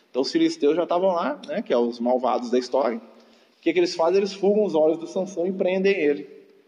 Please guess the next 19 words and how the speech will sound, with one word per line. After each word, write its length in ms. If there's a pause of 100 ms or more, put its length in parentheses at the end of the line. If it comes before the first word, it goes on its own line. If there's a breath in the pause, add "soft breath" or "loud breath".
(140)
né? 120
Então 180
nisso 220
aí 40
nós 140
temos 180
uma 120
série 200
de 100
símbolos. 500
Primeiro, 500 (400 loud breath)
o 80
Sansão, 720 (240 loud breath)
ele 160
tem, 420
é, 480 (100)
ele 120
tá 160
bem 360